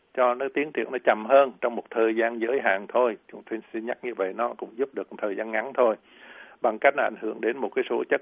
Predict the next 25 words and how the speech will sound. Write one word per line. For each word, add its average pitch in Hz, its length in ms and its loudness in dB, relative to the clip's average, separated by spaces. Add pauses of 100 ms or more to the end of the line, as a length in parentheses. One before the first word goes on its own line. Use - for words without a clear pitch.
(140)
liên 117 300 0
quan 117 220 4
đến 123 140 -4
việc 113 220 -2
mang 113 240 0
thông 123 240 -4
điệp 107 160 0 (140)
là 104 220 0
chúng 110 220 -8
ta 113 140 0
nói 104 260 -2
cái 117 220 -8
chất, 120 200 -2
ờ, 101 340 -2
acetylcholine, 117 880 0 (500)
ờ, 107 180 -2
và 104 200 2
trong 110 220 -2
cái 117 80 -4
trường 101 260 -4
hợp, 95 240 -4 (120)
ờ, 101 300 -2
về 98 440 -2 (100)
thuốc, 135 280 -2
ờ, 98 580 -4